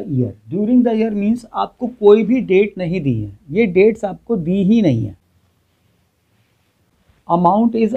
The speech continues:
unequal, in that case आप कैसे interest निकालेंगे? उस case के अंदर हमको ये सब कुछ नहीं निकालना, हमने सिर्फ से ये देखना है कि total amount कितना है, थर्टीन थाउजेंड एट हंड्रेड,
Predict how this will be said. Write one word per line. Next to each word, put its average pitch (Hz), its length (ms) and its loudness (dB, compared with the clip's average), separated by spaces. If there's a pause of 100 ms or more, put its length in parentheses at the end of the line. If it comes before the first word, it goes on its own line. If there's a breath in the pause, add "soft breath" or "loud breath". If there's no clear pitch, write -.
unequal, 143 480 -4 (1120)
in 220 220 -2
that 208 300 0
case 233 220 -6
आप 202 200 -8
कैसे 185 320 -10 (360)
interest 143 380 -12
निकालेंगे? 113 440 -14 (440)
उस 247 200 -2
case 254 300 -2
के 247 140 -4
अंदर 190 420 -6 (380)
हमको 226 460 -6 (160)
ये 214 160 -4
सब 226 220 -8
कुछ 233 200 -8
नहीं 190 200 0
निकालना, 110 440 -6 (1200)
हमने 196 220 -2
सिर्फ 202 280 -6
से 226 120 -4
ये 208 180 4
देखना 165 320 -4
है 240 100 -8 (300)
कि 214 60 -8
total 208 420 -4
amount 196 280 -4
कितना 196 280 -10
है, 220 100 -6
थर्टीन 175 420 -4
थाउजेंड 175 380 -4
एट 170 240 -4
हंड्रेड, 190 260 -8